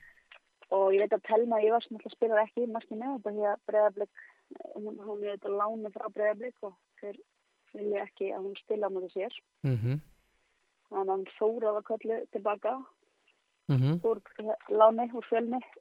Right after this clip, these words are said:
Speaker 1: og hún spilar auðvitað leikinn þá bara.
Speaker 2: Já.
Speaker 1: Anika er náttúrulega farin til Bandaríkjanna.
Speaker 2: Já.
Speaker 1: Og Þóra líka bara, þú veist, hún er búin að vera hjá mér í öðrum flokknum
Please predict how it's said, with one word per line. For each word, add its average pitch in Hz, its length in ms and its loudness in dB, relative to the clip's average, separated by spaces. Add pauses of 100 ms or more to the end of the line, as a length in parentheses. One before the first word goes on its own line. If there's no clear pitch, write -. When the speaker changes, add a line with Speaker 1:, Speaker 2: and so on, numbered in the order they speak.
Speaker 1:
og 208 260 2
hún 226 220 -8
spilar 196 360 -6
auðvitað 185 260 -4
leikinn 190 280 -6
þá 214 100 -12
bara. 254 220 -6 (320)
Speaker 2:
Já. 123 240 0 (2250)
Speaker 1:
Anika 226 340 4
er 202 40 0
náttúrulega 196 260 -4
farin 196 240 -2 (200)
til 190 100 -6
Bandaríkjanna. 269 640 6 (240)
Speaker 2:
Já. 160 120 4 (500)
Speaker 1:
Og 202 100 -8
Þóra 240 320 8
líka 247 240 4
bara, 233 300 10 (300)
þú 240 100 -2
veist, - 200 -14 (460)
hún 233 260 -8
er 220 60 -12
búin 233 160 -6
að 233 40 0
vera 240 160 4
hjá 240 120 -4
mér 247 200 0
í 254 120 8
öðrum 262 180 6
flokknum 262 380 0